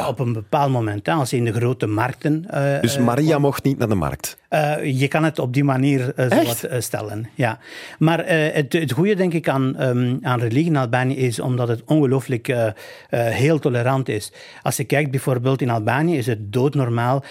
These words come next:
Speaker 2: dat iemand die christelijk is, bijvoorbeeld met een moslima of een orthodox of wat dan ook, eh, trouwt.
Speaker 1: Oké.
Speaker 2: Ik zelf van thuis uit ben ik christelijk, maar ik ben getrouwd met een, met een,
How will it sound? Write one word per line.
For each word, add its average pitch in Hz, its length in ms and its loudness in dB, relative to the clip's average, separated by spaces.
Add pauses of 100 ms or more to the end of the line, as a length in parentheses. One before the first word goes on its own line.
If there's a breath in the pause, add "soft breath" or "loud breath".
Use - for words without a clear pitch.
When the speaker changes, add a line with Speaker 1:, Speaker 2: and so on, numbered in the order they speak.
(200 loud breath)
Speaker 2:
dat - 200 -2
iemand 135 260 2
die 113 120 -2
christelijk 135 400 -2
is, 127 180 0
bijvoorbeeld 117 540 -2
met 107 220 -2
een 110 120 0
moslima 120 480 0
of 110 120 -4
een 107 240 -2 (280 loud breath)
orthodox 113 540 -2
of - 100 -4
wat 123 120 -4
dan 110 180 -2
ook, 127 260 0
eh, 131 160 -6
trouwt. 110 400 -2 (160 loud breath)
Speaker 1:
Oké. 101 160 -2
Speaker 2:
Ik 147 80 0
zelf 170 280 2
van 131 220 -2
thuis 139 280 0
uit 131 160 2
ben 117 140 0
ik 107 80 -4
christelijk, 170 380 0
maar 120 160 2
ik 113 60 -2
ben 117 180 0
getrouwd 113 300 -2
met 110 220 -4
een, 104 380 -2
met 104 220 -4
een, 98 280 -4